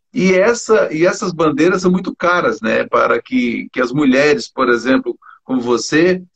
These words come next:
que galgou para o T R T do Rio Grande do Sul e também para o C N J,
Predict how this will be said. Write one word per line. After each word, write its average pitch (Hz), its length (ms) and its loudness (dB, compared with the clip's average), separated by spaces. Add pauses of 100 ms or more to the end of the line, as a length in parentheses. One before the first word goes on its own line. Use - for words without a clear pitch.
(160)
que 120 480 0 (400)
galgou 120 800 0
para 151 240 0
o 131 60 -8
T 135 100 -6
R 117 200 -2
T 139 500 -2 (260)
do 107 240 0
Rio 123 120 4
Grande 120 240 2
do 113 120 0
Sul 156 300 0
e 160 120 -4
também 131 480 0 (280)
para 123 160 0
o - 20 -4
C 123 160 -4
N 113 140 -2
J, 147 440 0